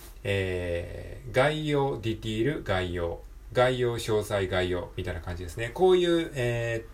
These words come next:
ー、順番、テンプレで話すと、話が分かりやすくなるよっていう、そういうですね、テクニックですね。で、これはね、あの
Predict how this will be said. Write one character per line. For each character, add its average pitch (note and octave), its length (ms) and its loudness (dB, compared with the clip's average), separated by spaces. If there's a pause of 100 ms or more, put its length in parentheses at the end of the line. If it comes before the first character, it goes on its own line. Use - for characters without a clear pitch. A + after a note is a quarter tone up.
(140)
ー、 B2 60 -8
順 A#2 220 2
番、 G#2 340 0
テ A2+ 120 0
ン G#2 80 -4
プ G#2 60 -2
レ G#2 100 2
で F#2+ 40 -2
話 G#2 320 -4
す - 80 -12
と、 G3 240 4 (240)
話 A2 320 -2
が G2 80 2
分 F2+ 160 0
か G#2 80 4
り G#2 60 4
や G#2+ 100 2
す G2 80 -6
く G2 100 -4
な F2 120 -2
る F#2 80 -2
よ D#3 140 4
っ D3+ 60 -6
て F#3+ 120 -2
い F2+ 40 2
う、 - 60 -4
そ E3+ 160 2
う E3 60 2
い D#3 100 0
う C#3 120 -4 (1000)
で E2+ 100 0
す - 140 -6
ね、 F2 100 -4
テ - 140 -2
ク F#2 100 -2
ニ E2 100 -4
ッ - 0 -
ク - 100 -12
で E2+ 100 -10
す - 100 -10
ね。 - 180 -8 (500)
で、 B2+ 80 4
こ D#3 140 2
れ G3+ 80 6
は G#3+ 120 2
ね、 D#3 160 4
あ F#2 160 2
の F#2 720 -2